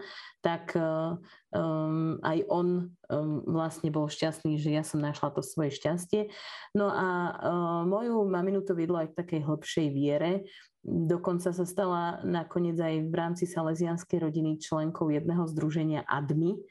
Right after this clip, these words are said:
To je Združenie Márie Pomocnice. Takže, takže v nej sa tá viera tak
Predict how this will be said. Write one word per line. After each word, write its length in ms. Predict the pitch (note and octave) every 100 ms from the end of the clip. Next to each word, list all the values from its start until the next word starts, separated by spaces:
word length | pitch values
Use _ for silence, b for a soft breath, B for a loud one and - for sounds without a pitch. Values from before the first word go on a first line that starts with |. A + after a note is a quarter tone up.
| B B B B
To 80 | E3
je 80 | D#3
Združenie 400 | F3 F3 F3 D#3+
Márie 360 | D#3 D#3 E3+
Pomocnice. 840 | D#3+ C#3+ D3 D3 - D#3 D#3 E3 G3+ B B B -
Takže, 520 | D#3 D#3+ D#3+ D3+ D3 C#3+ C#3+ D3 D3 D3 -
takže 240 | D#3 D#3 D3
v 40 | D3+
nej 60 | D3+
sa 160 | C3+
tá 80 | D3
viera 240 | D3 C#3+ C#3+
tak 280 | - C#3 -